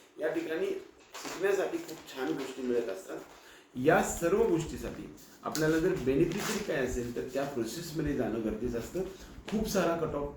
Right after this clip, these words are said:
वीस लाखाच्या कॉलेजचा तीनशे चौऱ्याहत्तर पर्यंत आलेला आहे, बारा लाखाच्या कॉलेजचा मात्र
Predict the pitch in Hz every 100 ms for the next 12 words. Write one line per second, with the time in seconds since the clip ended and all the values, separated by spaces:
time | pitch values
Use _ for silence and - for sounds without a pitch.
0 | - 123 139 151 135 127 131 123 117 117
1 | - 127 127 - - - 143 151 - -
2 | 127 151 151 208 190 190 175 165 175 -
3 | - - - 135 135 165 180 139 127 131
4 | 120 113 113 127 107 104 170